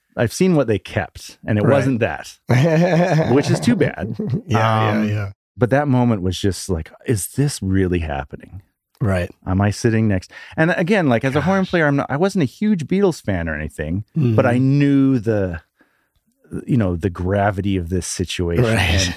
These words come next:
Speaker 1: And, and my dad was a fan. He, he, well, he loved the Wings and
Speaker 2: Mm-hmm.
Speaker 1: Wings
Speaker 2: Wings,
Speaker 1: and, uh,
Speaker 2: yeah.
Speaker 1: and he, um, just like Eagles. It's not the Eagles.
Speaker 2: Right.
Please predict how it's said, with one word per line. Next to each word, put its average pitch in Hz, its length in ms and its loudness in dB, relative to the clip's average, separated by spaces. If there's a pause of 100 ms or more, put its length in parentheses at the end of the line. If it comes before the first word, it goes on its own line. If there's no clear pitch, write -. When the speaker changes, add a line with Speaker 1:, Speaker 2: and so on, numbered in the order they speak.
(160)
Speaker 1:
And, - 140 -4 (120)
and 107 120 0
my 107 140 2
dad 101 340 -2
was 87 240 -6
a 78 60 -12
fan. 80 360 -4
He, 85 160 -4 (120)
he, 98 260 0
well, 95 160 -2
he 117 120 2
loved 90 260 -2
the 82 60 -6
Wings 78 560 -8
and 82 480 -6
Speaker 2:
Mm-hmm. 85 720 -4
Speaker 1:
Wings 85 420 -4
Speaker 2:
Wings, 90 180 -2
Speaker 1:
and, 85 100 -2
uh, 80 40 -4
Speaker 2:
yeah. 87 420 -2 (340)
Speaker 1:
and 85 200 -2
he, 90 320 -2
um, 78 320 -8 (420)
just - 120 -10
like - 300 -4
Eagles. 71 400 -2
It's 78 160 -8
not 113 240 0
the 117 140 4
Eagles. - 640 -8
Speaker 2:
Right. - 320 0